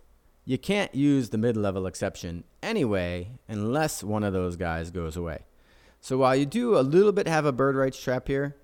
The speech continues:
if you feel you can get a similar player that better fits your team for the mid-level exception as one of these guys, and you use your mid-level exception instead, effectively, you're just gonna replace one of these guys with the mid-level exception.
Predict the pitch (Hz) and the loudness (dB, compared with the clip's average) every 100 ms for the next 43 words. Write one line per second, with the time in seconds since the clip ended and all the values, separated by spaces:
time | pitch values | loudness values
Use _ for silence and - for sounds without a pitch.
0 | _ _ _ _ _ _ _ _ _ - | _ _ _ _ _ _ _ _ _ -10
1 | 127 160 147 - 240 277 139 131 151 170 | -4 -2 -2 -2 2 6 8 6 4 2
2 | 131 117 107 - - _ 113 107 98 - | 2 4 2 0 -8 _ -2 -2 -2 -4
3 | - 175 123 107 - 110 101 104 101 98 | -4 0 0 0 0 0 2 0 -2 -6
4 | - - 120 131 - 120 - 101 - 196 | -6 0 2 2 0 -4 -4 -8 -4 -2
5 | 131 98 95 - 110 98 98 98 139 117 | 0 -2 -4 -6 -4 -2 -2 0 0 0
6 | 107 101 95 - - - 92 85 92 - | 0 -2 -4 -2 -2 -4 -8 -10 -12 -12
7 | 95 104 92 90 80 90 82 87 - 104 | -6 -4 -4 -4 -4 -4 -4 -8 -8 -6
8 | 104 147 127 107 110 101 95 92 92 123 | -4 -2 0 0 0 0 0 -2 -4 -6
9 | - 101 90 - 139 101 87 - _ _ | -6 -8 -8 -4 -2 -2 -4 -12 _ _
10 | _ _ _ _ _ 120 - 175 - 117 | _ _ _ _ _ -8 0 0 2 0
11 | 110 104 95 - - 117 104 123 - 110 | 2 2 0 -4 -8 -6 -2 -2 -2 -2
12 | 101 - 117 98 104 113 113 98 90 95 | -2 0 -2 -2 -2 0 2 0 0 -2
13 | 87 80 82 - _ _ _ 107 98 101 | -2 -4 -10 -14 _ _ _ -8 -4 -2
14 | 98 92 85 87 - - - - | -2 -2 -4 -6 -6 -8 -10 -18